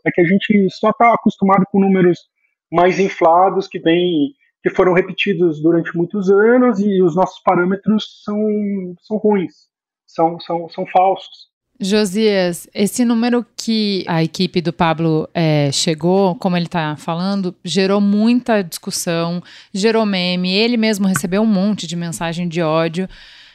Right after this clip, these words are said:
Speaker 2: É, você consegue nos falar como que essa informação de quantidade, do tamanho da manifestação, rolou nos grupos,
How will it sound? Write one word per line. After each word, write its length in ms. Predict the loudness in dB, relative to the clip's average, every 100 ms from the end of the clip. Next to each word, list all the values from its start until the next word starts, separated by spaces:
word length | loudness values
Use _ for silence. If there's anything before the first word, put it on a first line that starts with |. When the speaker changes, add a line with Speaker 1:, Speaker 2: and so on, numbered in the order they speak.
| _
Speaker 2:
É, 520 | -4 -2 -2 -2 -6 -12 _ -16
você 200 | -8 -4
consegue 460 | -2 -2 -2 -2
nos 200 | -2 -2
falar 420 | -4 -2 -4 -6
como 460 | -2 -2 0 -2 -4
que 460 | -8 -8 -6 -8 -14 _ _ -2
essa 280 | -2 -2
informação 800 | -6 -6 -6 -6 -8 -4 -4 -4
de 100 | -6
quantidade, 800 | -8 -8 -8 -8 -2 0 0 -4 -10
do 120 | -10
tamanho 800 | -4 -2 0 0 2 0 -2 -4
da 160 | -4 -4
manifestação, 880 | -6 -8 -10 -10 -10 -8 -6 -6 -8
rolou 600 | -8 -4 -4 -2 -4 -6
nos 200 | -8 -8
grupos, 560 | -8 -8 -8 -12 -12